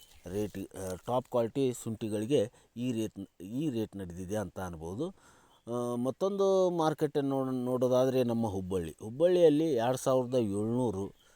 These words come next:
ಎರಡು ಸಾವಿರದ ಎಂಟುನೂರು, ಎರಡು ಸಾವಿರದ ಒಂಬೈನೂರವರೆಗೂ ಪ್ರತಿ ಅರವತ್ತು ಕೆ ಜಿ ಬ್ಯಾಗಿಗೆ ರೆಗೋಡಿ ಜಾತಿಯ ಶುಂಠಿ ರೇಟ್ ಕಂಡಿದೆ ಅಂತ ಅನ್ಬೋದು ಸ್ನೇಹಿತರೆ. ಮತ್ತೊಂದು ಮಾರ್ಕೆಟ್ ನೋಡೋದಾದರೆ ನಮ್ಮ,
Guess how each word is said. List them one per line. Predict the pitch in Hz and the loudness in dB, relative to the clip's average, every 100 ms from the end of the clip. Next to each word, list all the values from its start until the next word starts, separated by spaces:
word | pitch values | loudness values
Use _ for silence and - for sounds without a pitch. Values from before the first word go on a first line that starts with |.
| _ | _
ಎರಡು | - 101 101 | -10 -10 -6
ಸಾವಿರದ | 117 110 101 | -4 -4 -2
ಎಂಟುನೂರು, | 107 87 85 107 110 85 78 | -4 -4 -6 -8 -8 -8 -8
ಎರಡು | 87 120 - | -4 -4 -2
ಸಾವಿರದ | 120 107 98 | -4 -2 -2
ಒಂಬೈನೂರವರೆಗೂ | 113 92 90 107 98 87 85 82 82 113 151 113 - _ _ _ | -2 -2 -4 -4 -4 -6 -8 -10 -8 -6 -4 -6 -12 _ _ _
ಪ್ರತಿ | 98 - 104 | -14 -10 -8
ಅರವತ್ತು | 95 85 - | -8 -12 -16
ಕೆ | |
ಜಿ | 85 87 | -16 -12
ಬ್ಯಾಗಿಗೆ | 85 85 78 90 107 - | -10 -10 -10 -8 -8 -8
ರೆಗೋಡಿ | 85 90 92 | -10 -8 -8
ಜಾತಿಯ | 87 82 - 80 | -8 -10 -10 -12
ಶುಂಠಿ | 87 85 143 | -12 -8 -8
ರೇಟ್ | 120 90 - | -6 -8 -8
ಕಂಡಿದೆ | 90 87 80 | -8 -8 -8
ಅಂತ | 78 76 - | -8 -8 -8
ಅನ್ಬೋದು | 87 80 80 80 | -6 -6 -8 -8
ಸ್ನೇಹಿತರೆ. | 76 80 78 - 143 160 - - - - - - - | -10 -10 -12 -10 -12 -12 -16 -14 -12 -12 -12 -14 -6
ಮತ್ತೊಂದು | 120 - 180 180 180 | -4 0 2 4 4
ಮಾರ್ಕೆಟ್ | 165 151 151 127 | 4 2 2 2
ನೋಡೋದಾದರೆ | 135 135 131 127 127 127 127 | 0 2 2 2 2 2 2
ನಮ್ಮ, | 117 120 127 135 | 0 0 0 -2